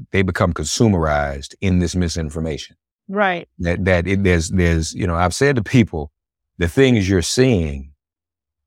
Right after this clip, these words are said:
Speaker 1: are not you're seeing them for a reason.
Speaker 2: Right.
Speaker 1: They're in the algorithm for a reason. And, and it's not just random. It's
Speaker 2: Mm-hmm.
Speaker 1: not organic.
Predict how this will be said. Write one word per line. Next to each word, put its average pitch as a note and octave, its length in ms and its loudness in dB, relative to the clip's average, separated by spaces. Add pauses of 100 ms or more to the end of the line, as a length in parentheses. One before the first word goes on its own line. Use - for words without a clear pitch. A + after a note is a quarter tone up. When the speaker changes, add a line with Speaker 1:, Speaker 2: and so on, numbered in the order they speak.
(140)
Speaker 1:
are F#2 140 0
not F#2 380 2 (540)
you're G#2 220 2
seeing C3+ 400 4
them F#2+ 180 2
for E2 220 0
a - 20 2
reason. F2 360 0 (380)
Speaker 2:
Right. F#3+ 380 -4 (140)
Speaker 1:
They're G2+ 200 2
in A2 100 6
the F#2 100 4
algorithm F#2+ 600 2
for E2+ 220 0
a - 20 0
reason. D#2+ 280 -2 (260)
And, F#2+ 400 0
and F#2+ 300 0
it's G2 180 -4
not G2+ 240 2
just F2 160 -4
random. E2+ 540 0 (160)
It's C#3 140 -4
Speaker 2:
Mm-hmm. A3+ 60 4
Speaker 1:
not F#2+ 140 2 (160)
organic. F2 500 0